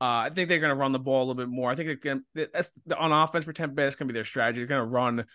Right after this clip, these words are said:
and hopefully Baker Mayfield doesn't turn the ball over too many times. So I do like them to, uh, edge that one out. And then to close it out,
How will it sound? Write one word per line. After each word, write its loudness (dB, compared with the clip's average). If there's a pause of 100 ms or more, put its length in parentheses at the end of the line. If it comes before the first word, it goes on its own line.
(160)
and -6
hopefully -2
Baker -2
Mayfield -2
doesn't -4
turn -8
the -2
ball -2
over -6
too -10
many -10
times. -10
So -6 (300)
I -4
do 2
like 0
them -2
to, -4 (120)
uh, 0
edge -6
that 0
one -2
out. 0 (340)
And 2
then 0
to -2
close 4
it 4
out, 6